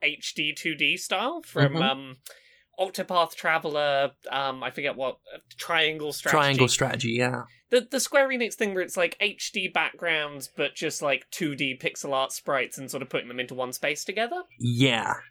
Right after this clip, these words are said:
Speaker 1: And the deal with this game is that it is, I think, seven shorter stories,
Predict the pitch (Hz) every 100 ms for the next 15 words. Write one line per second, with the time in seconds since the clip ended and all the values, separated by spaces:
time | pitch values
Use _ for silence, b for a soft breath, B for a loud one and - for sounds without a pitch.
0 | - - 233 254 233 285 359 453 349 -
1 | 247 214 - 147 151 156 147 143 156 147
2 | - 151 143 - - _ _ _ _ _
3 | _ - 226 233 233 214 208 254 247 -
4 | - - 254 285 320 294 277 - - 233
5 | 226 202 180 - - 165 160 151 139 139
6 | 123